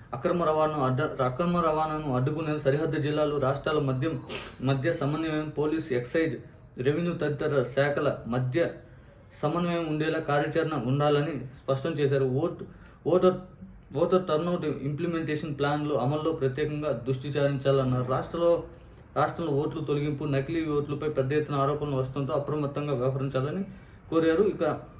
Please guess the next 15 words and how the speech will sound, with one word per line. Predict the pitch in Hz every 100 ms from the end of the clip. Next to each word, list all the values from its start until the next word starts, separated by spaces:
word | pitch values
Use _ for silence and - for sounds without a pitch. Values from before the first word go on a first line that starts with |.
| - - -
పూర్తి | 185 185
స్థాయిలో | 190 185 185 180
రెండు | 139 165 185
వేల | 185 175
ఇరవై | 151 165
నాలుగు | 170 165 156
ఎన్నికలు | 139 151 160 147 160 - - - - 123
గతంలో | 135 170 180
మాదిరిగానే | 165 156 143 139 139 151
ఏప్రిల్లో | - 147 151 156 151
జరిగే | 147 139 139
అవకాశాలు | 143 147 147 147 139
ఎక్కువగా | 139 139
ఉన్నాయని | 143 147 139
చెప్పి | 131 131 202